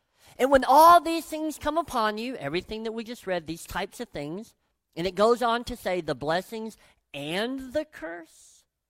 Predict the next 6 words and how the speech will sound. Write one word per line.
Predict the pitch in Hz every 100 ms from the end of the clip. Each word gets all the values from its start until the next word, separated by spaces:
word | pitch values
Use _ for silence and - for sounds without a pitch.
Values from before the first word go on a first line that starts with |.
| _ _ _ _ _ _ _ _
which | 170 226 247
I | 240 262
have | 247 226
set | - - 254 208
before | 202 - 220 233
you, | 233 240 285 320